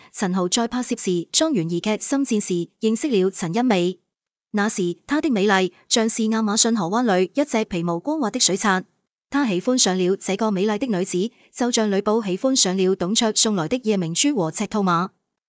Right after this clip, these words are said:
他有個奇妙的預感，陳茵媺將是自己的太太。陳茵媺掌聲甜美，笑起來像一隻太過飽滿而炸裂開來的油桃。她已經是當紅演員了，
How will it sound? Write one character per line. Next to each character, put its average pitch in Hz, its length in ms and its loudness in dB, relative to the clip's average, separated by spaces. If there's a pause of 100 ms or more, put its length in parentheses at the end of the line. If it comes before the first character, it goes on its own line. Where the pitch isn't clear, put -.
(120)
他 269 140 0
有 185 160 2
個 202 160 0
奇 175 160 -4
妙 185 140 2
的 247 100 0
預 208 160 2
感， 180 240 0 (180)
陳 180 220 -2
茵 285 100 0
媺 196 200 0
將 262 200 0
是 196 220 0
自 - 180 -2
己 160 120 -4
的 220 100 -2
太 190 160 -2
太。 180 320 -2 (460)
陳 175 200 -2
茵 247 80 0
媺 226 200 2
掌 185 200 0
聲 262 160 2
甜 190 140 -2
美， 180 260 2 (120)
笑 247 200 0
起 226 120 0
來 196 260 2
像 233 160 0
一 294 80 0
隻 220 220 0
太 214 240 -4
過 214 160 0
飽 170 120 0
滿 196 240 0 (120)
而 185 180 -2
炸 214 180 -2
裂 208 140 0
開 294 220 -2
來 170 120 0
的 247 100 -4
油 175 180 -2
桃。 170 300 0 (500)
她 262 160 0
已 180 120 0
經 233 160 0
是 196 200 0
當 262 160 -2
紅 180 180 -2
演 190 140 0
員 175 160 2
了， 180 240 2